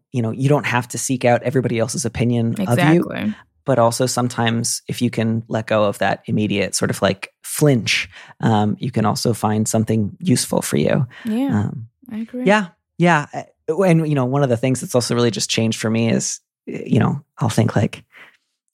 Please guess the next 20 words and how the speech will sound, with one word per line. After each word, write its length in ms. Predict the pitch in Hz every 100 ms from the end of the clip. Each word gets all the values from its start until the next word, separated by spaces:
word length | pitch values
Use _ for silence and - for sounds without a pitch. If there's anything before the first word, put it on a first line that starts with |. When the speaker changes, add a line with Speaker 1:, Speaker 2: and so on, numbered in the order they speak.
| _ -
Speaker 1:
there 180 | 139 135
were 120 | 123
ways 220 | 123 117
in 60 | 120
which 180 | 110 117
I 100 | 110
have 280 | 110 - -
historically 520 | 120 117 120 110 113
been 220 | 110 107 107
more 400 | 104 107 113 131
sensitive 540 | - 131 143 165 160 -
to 80 | 180
that 140 | 190
sort 180 | - 180
of 80 | 190
thing. 280 | - 190
And 100 | -
it's 120 | 143 -
just 160 | -
like, 260 | 131 -